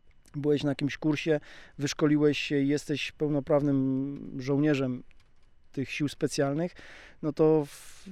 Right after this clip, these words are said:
to wszystko inne idzie mimo wszystko na drugi, na drugi plan.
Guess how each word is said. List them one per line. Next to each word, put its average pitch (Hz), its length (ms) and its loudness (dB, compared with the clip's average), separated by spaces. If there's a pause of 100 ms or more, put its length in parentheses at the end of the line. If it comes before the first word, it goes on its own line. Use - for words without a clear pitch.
to 156 500 4
wszystko - 640 -2
inne 151 640 2
idzie 143 560 0 (100)
mimo 147 280 2
wszystko 147 320 -4
na 135 120 0
drugi, 127 580 -4 (100)
na 139 180 -6
drugi 131 260 -2
plan. 127 260 -8